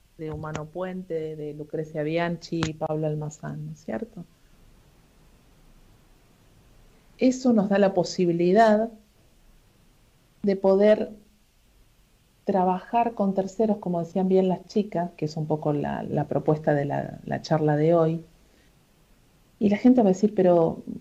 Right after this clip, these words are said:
¿cómo es esto de, de trabajar con un tercero?". Nosotros podemos atender, por ejemplo, a una mamá que viene por un niño autista, que es la clásica. La...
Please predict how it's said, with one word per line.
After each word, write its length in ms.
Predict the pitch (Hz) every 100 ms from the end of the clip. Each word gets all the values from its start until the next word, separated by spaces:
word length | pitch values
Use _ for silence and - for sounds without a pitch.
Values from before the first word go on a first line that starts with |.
| - -
¿cómo 300 | 226 208 180
es 160 | 160 160
esto 280 | 156 - 151
de, 260 | 147 143
de 120 | - 147
trabajar 480 | 151 147 - 165
con 160 | 160 151
un 160 | 151 151
tercero?". 600 | 147 139 - 131 - - _ _ _ _ _ _ _ _ _ _ _ _
Nosotros 680 | 226 220 269 269 285 285 - _ _ _ _
podemos 420 | 190 185 208 208
atender, 440 | 180 185 170 180 -
por 140 | 196
ejemplo, 540 | 190 240 233 220 208 190
a 60 |
una 220 | 175 175
mamá 440 | 175 165 180 214 226
que 120 | 180
viene 240 | 170 170 170
por 160 | 156
un 160 | 160 165
niño 300 | 175 175 160
autista, 600 | 160 156 151 - - 147
que 160 | 156 165
es 200 | 160 - _ 254 247
la 360 | 160 151 147 151
clásica. 640 | 170 165 - - - 147
La... 640 | 147 147 143 143 - -